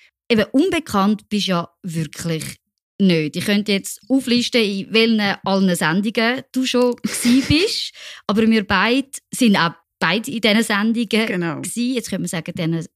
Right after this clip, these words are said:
Speaker 1: geben wir da sicher nicht eine Plattform in dem Podcast.
Speaker 2: Korrekt, vor allem nicht den Gebührenfinanzierten.
Speaker 1: Genau, denen geben wir da keine Plattform. Aber irgendwie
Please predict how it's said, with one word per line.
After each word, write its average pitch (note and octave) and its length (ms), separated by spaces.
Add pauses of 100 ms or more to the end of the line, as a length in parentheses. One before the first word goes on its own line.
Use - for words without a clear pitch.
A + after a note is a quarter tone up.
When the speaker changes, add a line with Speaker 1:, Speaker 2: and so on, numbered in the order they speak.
(100)
Speaker 1:
geben D#3 200
wir E3+ 140
da F3 160
sicher F#3 280
nicht F3+ 120
eine F3+ 60
Plattform G3 640
in G3+ 60
dem F#3+ 200
Podcast. A3 640
Speaker 2:
Korrekt, F3 300
vor - 120
allem F3 120
nicht F3 200
den F3 60
Gebührenfinanzierten. E3+ 1000
Speaker 1:
Genau, F3+ 360
denen G#3 220
geben F#3 180
wir F3+ 60
da F3+ 140
keine - 240
Plattform. B3 720 (520)
Aber G#3+ 580 (420)
irgendwie C#4+ 760